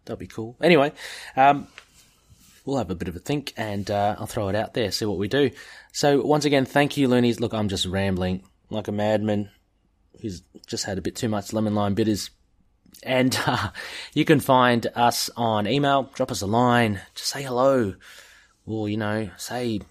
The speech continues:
blah. And, uh, we're on I T K moon knight at gmail dot com.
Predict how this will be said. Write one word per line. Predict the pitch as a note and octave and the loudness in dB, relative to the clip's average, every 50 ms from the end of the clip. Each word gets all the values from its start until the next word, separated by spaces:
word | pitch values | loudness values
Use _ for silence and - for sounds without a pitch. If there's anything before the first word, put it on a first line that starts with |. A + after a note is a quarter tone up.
| _ _ _ _ _ _ _ _ _ _ _ _ _ - - _ | _ _ _ _ _ _ _ _ _ _ _ _ _ -20 -16 _
blah. | A2+ A2 G2+ A2 A2+ A2 F#2 - - - - - - _ - | -4 -2 0 2 2 2 2 0 -4 -14 -16 -20 -20 _ -6
And, | - G#2 G#2 G2 A#2+ - | -4 -4 -4 -4 -4 -4
uh, | G#2 A2+ A#2+ A2+ G#2+ G2+ G2+ G#2 - - - - F2+ F2+ | 2 4 4 6 6 4 2 0 0 -4 -8 -10 -8 -4
we're | G2+ A#2 A#2 | 0 2 2
on | A2 G#2+ | 4 4
I | A2+ A#2+ | 2 2
T | - A#2+ G#2+ | 2 0 -2
K | F#2 G#2+ G#2 G2+ | 0 0 0 2
moon | G2+ G#2+ A2+ A2 | 2 0 2 2
knight | A2 A2 A2 - | 2 2 0 0
at | G2 F#2+ F2+ | 0 -2 -4
gmail | - G#2 G2+ G#2 G2+ G2 F#2 | -4 -4 -4 -2 -2 -2 -2
dot | G2 E2 - | -4 -6 -4
com. | - D#3 E3 D#3+ D#3+ | -2 0 0 0 -2